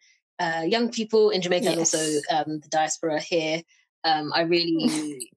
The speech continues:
Speaker 1: yeah, I'm actually gonna hit you up about that
Speaker 2: Yeah.
Speaker 1: 'cause it, yeah, sounds amazing.
Speaker 2: <laughs>
Speaker 1: Basically, everyone just follow Jamar 'cause they're doing bits and bobs. Okay, well, in, like, I don't have a script for how I end these episodes. I just
Speaker 2: Yes.
Speaker 1: love embracing messiness. Do you know what I mean?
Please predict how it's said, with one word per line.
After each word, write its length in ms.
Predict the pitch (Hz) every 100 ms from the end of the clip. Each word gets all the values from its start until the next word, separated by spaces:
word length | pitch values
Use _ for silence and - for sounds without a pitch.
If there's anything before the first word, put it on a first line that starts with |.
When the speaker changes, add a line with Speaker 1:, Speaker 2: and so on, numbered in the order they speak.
| _
Speaker 1:
yeah, 180 | 170 165
I'm 120 | - 170
actually 220 | - 180
gonna 280 | 170 156 147
hit 220 | - -
you 100 | 160
up 100 | -
about 200 | - 135
that 140 | - 247
Speaker 2:
Yeah. 140 | 214
Speaker 1:
'cause 360 | 147 - - _ _
it, 120 | 147 - _ _ _ _
yeah, 120 | - - - -
sounds 180 | 175 170
amazing. 360 | 165 156 160 - -
Speaker 2:
<laughs> 120 | _
Speaker 1:
Basically, 680 | 269 233 247 214 202 196 190 _ -
everyone 420 | 185 185 180 185
just 140 | 175 -
follow 360 | 180 170 165
Jamar 420 | 170 170 160 156 156 131
'cause 560 | 160 143 143 151 - - _ _ _ -
they're 120 | 170
doing 180 | 170 165
bits 180 | 175
and 100 | 269
bobs. 360 | 226 214 208 - - - - 254 - -
Okay, 440 | 269 330 392 233 170
well, 560 | 196 220 185 240 403 - _ _ _ _ _
in, 140 | 220 220
like, 160 | 196
I 60 | 196
don't 140 | 240
have 140 | 254 226
a 40 |
script 400 | 185 - 226 -
for 100 | -
how 200 | 165 165
I 80 | 165
end 280 | 160 170 175
these 220 | 160 160
episodes. 420 | - - - 233
I 320 | 269 247 240 240
just 200 | 320 -
Speaker 2:
Yes. 20 |
Speaker 1:
love 180 | 254 202
embracing 500 | 196 175 175 - 175
messiness. 440 | 170 - 156 156
Do 100 | -
you 20 | 185
know 60 |
what 60 | 170
I 40 |
mean? 180 | 180 156